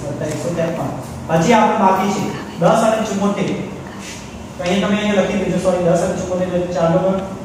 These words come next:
એક, બે, હવે એક વસ્તુ રહી ગઈ.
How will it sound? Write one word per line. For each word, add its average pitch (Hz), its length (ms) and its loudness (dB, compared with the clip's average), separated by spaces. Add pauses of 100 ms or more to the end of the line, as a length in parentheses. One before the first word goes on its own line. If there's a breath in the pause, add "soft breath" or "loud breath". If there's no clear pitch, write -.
(160)
એક, 190 460 0
બે, 170 140 4 (800)
હવે 175 140 2 (100)
એક 214 140 4
વસ્તુ 196 220 2
રહી 175 140 2
ગઈ. 135 140 -2